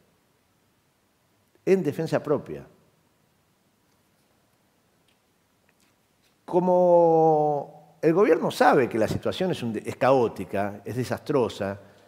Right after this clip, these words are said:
que no alcanza para comer, para pagar alquiler, que, que la vida, eh, se hace insostenible, como es consciente del cúmulo de derrotas que vienen sufriendo en las elecciones,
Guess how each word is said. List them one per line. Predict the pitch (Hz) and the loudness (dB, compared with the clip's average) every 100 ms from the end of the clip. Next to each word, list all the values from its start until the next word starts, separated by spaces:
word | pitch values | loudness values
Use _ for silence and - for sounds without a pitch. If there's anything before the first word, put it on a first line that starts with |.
| _ - | _ -8
que | 127 | -4
no | |
alcanza | 127 120 110 104 | -2 -4 -6 -4
para | 98 | -6
comer, | 95 104 131 120 | -4 -2 0 0
para | 101 95 | -2 -4
pagar | 107 107 | -4 -4
alquiler, | 98 92 95 120 120 104 101 | -4 -6 -2 2 4 2 -4
que, | 95 95 | -10 -10
que | 107 | -4
la | 107 | -2
vida, | 131 139 117 101 - - - - | 0 0 0 0 -8 -20 -20 -12
eh, | 98 90 90 | -8 -6 -6
se | - 123 | -4 -4
hace | 95 107 95 67 - _ _ | -4 -6 -6 -10 -18 _ _
insostenible, | - 113 110 - 104 170 151 113 101 101 107 _ _ _ _ _ _ _ _ _ _ - - _ _ _ _ _ _ _ _ _ _ _ - | -12 -10 -10 -8 -6 -4 -4 -6 -8 -10 -12 _ _ _ _ _ _ _ _ _ _ -20 -20 _ _ _ _ _ _ _ _ _ _ _ -6
como | 135 131 123 120 113 104 101 95 82 - _ _ _ _ _ _ - | -4 0 0 0 0 -2 -4 -6 -10 -18 _ _ _ _ _ _ -8
es | 131 | -6
consciente | 139 131 202 240 202 117 104 - | -4 -6 -2 -2 -2 -4 -6 -8
del | 104 123 117 | -2 -2 -2
cúmulo | - 185 175 147 131 | 0 0 2 -2 -2
de | 120 | 0
derrotas | 120 143 180 160 123 101 - - _ - | -2 0 0 0 -2 -4 -8 -20 _ -10
que | 117 | -4
vienen | 135 131 | -4 -4
sufriendo | 110 131 135 | -6 -4 -4
en | 117 | -4
las | 107 | -4
elecciones, | 104 107 175 180 131 113 110 | -6 -4 0 2 2 -2 -10